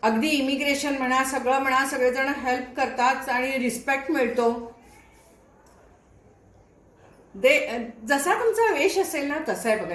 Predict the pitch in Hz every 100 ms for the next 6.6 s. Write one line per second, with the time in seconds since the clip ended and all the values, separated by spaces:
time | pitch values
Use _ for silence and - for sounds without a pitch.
0 | 170 165 - - - _ _ - - 214
1 | 269 277 247 262 285 294 311 311 - -
2 | - 220 247 277 233 214 277 320 - 226
3 | - - _ _ _ - 254 320 415 427
4 | 415 370 330 269 233 277 480 - - _
5 | - - - _ 247 254 370 453 440 370
6 | 302 269 226 233 196